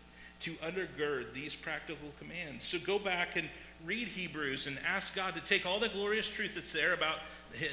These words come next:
the superiority of Christ. We said Jesus is better is the whole theme of this thing, right? Everything that's in there about the superiority of Christ, the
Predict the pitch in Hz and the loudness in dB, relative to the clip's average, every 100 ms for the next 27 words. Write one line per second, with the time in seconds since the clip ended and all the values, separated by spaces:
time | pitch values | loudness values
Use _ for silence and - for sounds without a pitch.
0 | 143 147 - 165 180 185 190 185 180 - | -2 -2 -2 2 6 6 4 2 0 -2
1 | - 175 135 139 - 151 147 127 147 156 | -2 2 4 2 -2 -4 -4 -2 -4 -4
2 | 143 131 131 143 139 131 120 147 - - | -6 -4 0 2 0 -2 -6 -6 -8 -6
3 | 151 123 95 - - - - 113 139 - | -4 -6 -6 -8 -8 -8 -6 -6 -6 -12
4 | - - - - - - - - - 165 | -18 -18 -18 -18 -18 -18 -20 -20 0 4
5 | 208 208 208 202 185 - 196 190 175 165 | 6 6 4 2 0 2 4 6 6 4
6 | - - 190 190 185 170 160 170 151 147 | 0 0 4 4 4 0 2 6 6 4
7 | - 156 | 0 -2